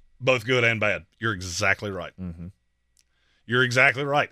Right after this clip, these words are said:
Speaker 1: It doesn't look pretty at times. There is real special, and there is maddeningly inconsistent. I s-, and I'll be honest with you, I'll go a step further than that. I see some Baker Mayfield and Jordan Love that it took this entire weekend for me to piece it together.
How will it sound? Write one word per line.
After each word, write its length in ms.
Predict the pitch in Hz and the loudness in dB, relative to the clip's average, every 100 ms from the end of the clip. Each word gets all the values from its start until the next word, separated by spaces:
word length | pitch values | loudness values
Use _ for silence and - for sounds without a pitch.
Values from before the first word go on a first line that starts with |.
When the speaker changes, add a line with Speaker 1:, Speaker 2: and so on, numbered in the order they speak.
| - | 0
Speaker 1:
It 180 | 151 151 | 2 6
doesn't 360 | 160 123 135 | 6 4 -2
look 300 | 120 131 170 | 0 0 0
pretty 340 | - 156 156 151 | 0 0 2 0
at 120 | - | 0
times. 360 | 135 143 156 - | -2 0 -4 -6
There 280 | 120 131 127 | 0 0 2
is 380 | 120 110 92 - | 0 0 -4 -10
real 420 | 110 107 120 143 | -8 -2 2 4
special, 580 | 156 - 120 104 113 117 _ _ _ _ _ _ _ 113 | 2 0 -2 -2 -6 -10 _ _ _ _ _ _ _ 0
and 280 | 110 110 | 0 0
there 280 | 113 110 110 - | 0 0 -2 -4
is 680 | 110 107 104 104 95 - 110 | -4 -2 -4 -6 -6 -8 -8
maddeningly 880 | 104 104 113 120 113 110 110 110 | -8 -6 -2 0 0 -4 -6 -6
inconsistent. 640 | 104 - 101 107 95 87 - _ _ _ _ _ _ _ _ _ _ _ _ _ _ | -6 -10 -10 -8 -10 -12 -20 _ _ _ _ _ _ _ _ _ _ _ _ _ _
I 200 | 113 147 | 4 4
s-, 140 | 160 - | 4 0
and 200 | 143 135 | 0 2
I'll 80 | |
be 100 | 143 | 2
honest 160 | 139 143 | 2 0
with 80 | 123 | 0
you, 40 | |
I'll 80 | 117 | -2
go 100 | 127 | -2
a 40 | 113 | -4
step 200 | 123 107 | -6 -2
further 160 | 131 | -2
than 100 | 98 | -2
that. 140 | 87 - _ _ _ | -8 -14 _ _ _
I 160 | 98 147 | 2 4
see 280 | - 131 113 | 2 0 -2
some 200 | - 95 | -2 0
Baker 260 | 107 - 87 | 0 0 -6
Mayfield 460 | 101 110 104 82 | -4 -4 -6 -8
and 100 | 90 | -8
Jordan 260 | 101 98 90 | -8 -6 -6
Love 360 | 92 107 113 - | -4 -2 -4 -6
that 160 | 113 - _ _ | -6 -6 _ _
it 200 | 147 147 | 0 0
took 220 | 123 175 131 | 2 0 0
this 220 | 127 113 | -4 -4
entire 380 | 107 113 131 123 | -4 -2 -2 0
weekend 340 | 117 107 101 | -2 -2 -8
for 80 | 107 | -8
me 80 | 101 | -8
to 60 | |
piece 220 | 104 101 | -6 -6
it 60 | 92 | -8
together. 320 | 90 95 107 | -6 -4 -4